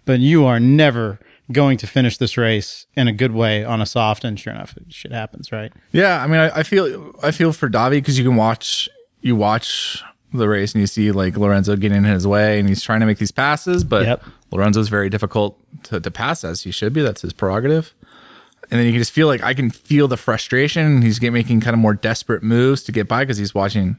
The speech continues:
Speaker 2: Marquez
Speaker 1: Yeah.
Speaker 2: get away, and by,
Speaker 1: Sure.
Speaker 2: by extension, the, the championship lead is getting away from him. Um, and then he goes, he blows the turn. And that's the thing where you're like, "Okay, he blows the turn and puts himself in that no man's land of, like, well, that's where people crash."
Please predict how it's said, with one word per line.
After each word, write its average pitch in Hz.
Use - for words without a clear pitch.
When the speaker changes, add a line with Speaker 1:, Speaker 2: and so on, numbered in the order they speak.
Speaker 2:
Marquez 104
Speaker 1:
Yeah. -
Speaker 2:
get 107
away, 120
and 104
by, 123
Speaker 1:
Sure. 156
Speaker 2:
by 101
extension, 110
the, 101
the 95
championship 104
lead 107
is 127
getting 131
away 131
from 147
him. 156
Um, 92
and 120
then 113
he 117
goes, 113
he 113
blows 113
the 120
turn. 123
And 123
that's 147
the 160
thing 165
where 123
you're 117
like, 107
"Okay, 120
he 160
blows 185
the 156
turn 127
and 120
puts 131
himself 117
in 113
that 104
no 110
man's 107
land 107
of, 98
like, 95
well, 101
that's 101
where 101
people 104
crash." 73